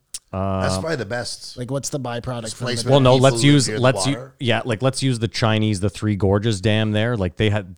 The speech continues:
Speaker 1: they fucked up so much of the wildlife in the surrounding area
Speaker 3: Okay,
Speaker 1: to build it.
Speaker 3: yeah.
Speaker 1: So there's, I, I mean, again, I guess wind power, those wind turbines, maybe that's
Speaker 3: Well,
Speaker 1: like
Speaker 3: they're
Speaker 1: the
Speaker 3: cutting down a lot of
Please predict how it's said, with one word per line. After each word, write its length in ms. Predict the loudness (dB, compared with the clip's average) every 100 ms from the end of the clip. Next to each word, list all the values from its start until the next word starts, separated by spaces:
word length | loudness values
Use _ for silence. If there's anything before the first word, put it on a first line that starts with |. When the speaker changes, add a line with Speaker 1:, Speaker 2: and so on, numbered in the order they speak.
| _
Speaker 1:
they 180 | -6 -4
fucked 440 | -4 -2 -4 -2 -2
up 140 | -4
so 280 | -4 0 0
much 200 | 0 0
of 60 | -2
the 60 |
wildlife 680 | 0 2 2 2 2 0 -2
in 60 | -4
the 40 |
surrounding 460 | -6 -4 -2 -2 -2
area 200 | -2 0
Speaker 3:
Okay, 100 | 0
Speaker 1:
to 40 | 2
build 300 | 4 4 2
it. 60 |
Speaker 3:
yeah. 100 | 0
Speaker 1:
So 100 | 0
there's, 280 | 0 0 -2 -10 _ _ _ -14
I, 100 | -14 -14 -20 _ _ -4
I 60 |
mean, 100 | 0
again, 200 | 2 2 2
I 40 |
guess 160 | 2 2
wind 340 | 2 4 2
power, 440 | 2 2 0 -2 -10 _ _ _
those 180 | -4 -4 -4
wind 300 | 0 0 0
turbines, 480 | 0 0 0 0 -2
maybe 240 | -2 0
that's 200 | 0 -2
Speaker 3:
Well, 80 | 0
Speaker 1:
like 120 | -2
Speaker 3:
they're 180 | -2 -2
Speaker 1:
the 40 | -2
Speaker 3:
cutting 380 | -6 -6 -6 -10
down 420 | -10 -12 -14 -16 -20 _ _ _
a 40 | -12
lot 300 | -10 -8 -10
of 360 | -12 -12 -18